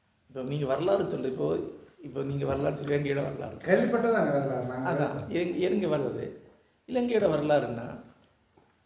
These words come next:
Speaker 1: இப்ப நீங்க வாழக்கூடிய காலத்துக்கு முன்னாடி என்னென்னமோ நடந்திருக்கும் இல்லையா?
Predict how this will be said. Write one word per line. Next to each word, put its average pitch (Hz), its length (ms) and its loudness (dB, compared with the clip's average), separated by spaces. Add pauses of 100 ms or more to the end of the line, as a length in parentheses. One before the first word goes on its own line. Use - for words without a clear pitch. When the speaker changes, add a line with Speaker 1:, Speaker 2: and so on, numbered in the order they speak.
(120)
Speaker 1:
இப்ப 185 240 -4
நீங்க 185 180 -2
வாழக்கூடிய 165 440 2
காலத்துக்கு 147 400 0
முன்னாடி 131 400 -6 (320)
என்னென்னமோ - 1000 -8
நடந்திருக்கும் 160 420 2
இல்லையா? 120 220 -4